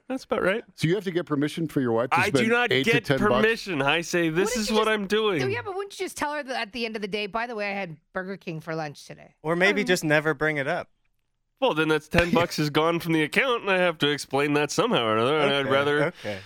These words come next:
Speaker 1: you
Speaker 3: Do
Speaker 1: know.
Speaker 3: you split every penny?
Speaker 1: Yes.
Speaker 2: What does that mean?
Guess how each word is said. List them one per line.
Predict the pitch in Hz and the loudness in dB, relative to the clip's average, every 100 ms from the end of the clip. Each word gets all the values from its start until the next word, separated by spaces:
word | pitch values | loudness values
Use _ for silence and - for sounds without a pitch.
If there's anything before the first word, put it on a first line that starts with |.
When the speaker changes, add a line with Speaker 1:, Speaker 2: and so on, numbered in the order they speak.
| - _ 190 | -18 _ -2
Speaker 1:
you | |
Speaker 3:
Do | 175 | 0
Speaker 1:
know. | 120 | 2
Speaker 3:
you | 160 | 0
split | - 247 277 - | -4 -8 -8 -6
every | 220 208 226 | -8 -6 -8
penny? | - 196 196 214 _ _ _ | -6 -6 -6 -8 _ _ _
Speaker 1:
Yes. | 113 - - - _ _ _ _ _ _ _ _ _ _ _ | -4 -4 -10 -18 _ _ _ _ _ _ _ _ _ _ _
Speaker 2:
What | 131 | -4
does | 123 | -2
that | 131 107 | -2 -2
mean? | 90 76 | -4 -6